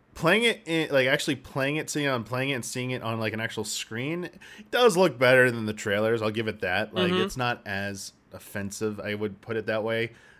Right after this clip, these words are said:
Speaker 1: Um,
Speaker 2: <laughs>
Speaker 1: like, s-, like, the Wind Waker H D also bugged me with some of the lighting choices they did, but
Speaker 2: Mm-hmm.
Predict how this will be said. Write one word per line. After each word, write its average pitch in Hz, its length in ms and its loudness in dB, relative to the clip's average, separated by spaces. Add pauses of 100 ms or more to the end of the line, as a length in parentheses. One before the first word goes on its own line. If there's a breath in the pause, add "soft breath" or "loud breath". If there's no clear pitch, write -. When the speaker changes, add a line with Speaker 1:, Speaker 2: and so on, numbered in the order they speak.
Speaker 1:
Um, 98 380 -2
Speaker 2:
<laughs> - 640 -2
Speaker 1:
like, 147 140 2
s-, - 200 -10
like, 135 200 0
the 135 80 -2
Wind 139 180 -2
Waker 135 180 -2
H 123 220 -2
D 117 200 -2
also 107 240 -4
bugged 110 240 -2
me 113 60 -6
with 110 100 -4
some 113 100 -8
of - 20 -8
the 104 80 -4
lighting 101 320 -4
choices 113 280 -8
they 113 120 -2
did, 113 300 -6
but 165 280 6
Speaker 2:
Mm-hmm. 147 340 -2